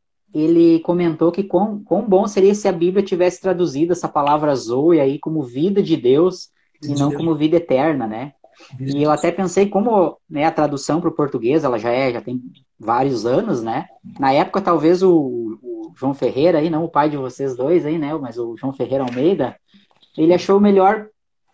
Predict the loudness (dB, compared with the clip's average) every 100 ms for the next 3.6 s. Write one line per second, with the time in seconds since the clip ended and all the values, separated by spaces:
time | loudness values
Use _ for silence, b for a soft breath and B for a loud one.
0 | _ -8 -4 -2 2 2 2 0 0 0
1 | 0 0 0 0 0 2 2 0 -2 -4
2 | -2 0 2 2 0 0 -2 0 0 -2
3 | -4 -4 -6 -4 -4 -4